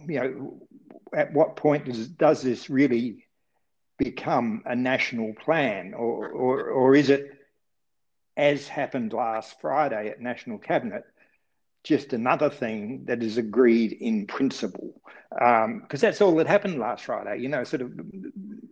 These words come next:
Scott Morrison, as he so often does, came out and at the end of this meeting,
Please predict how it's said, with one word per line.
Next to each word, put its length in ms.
Scott 300
Morrison, 400
as 120
he 100
so 220
often 420
does, 360
came 340
out 300
and 360
at 160
the 140
end 140
of 80
this 240
meeting, 440